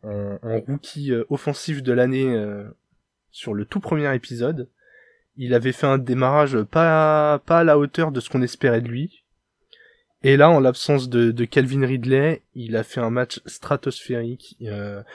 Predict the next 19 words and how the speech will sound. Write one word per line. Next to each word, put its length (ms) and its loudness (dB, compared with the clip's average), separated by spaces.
Matt 220 -4
Ryan 240 -2
le 140 -4
trouvait 280 -6
les 240 -6
yeux 80 0
fermés. 580 -4
Il 180 -6
a 60 0
dominé 380 0
même 160 2
quand 240 -4
il 80 -2
était 160 -2
marqué 320 0
par 240 -2
deux 180 0
joueurs. 480 2
Euh, 180 -6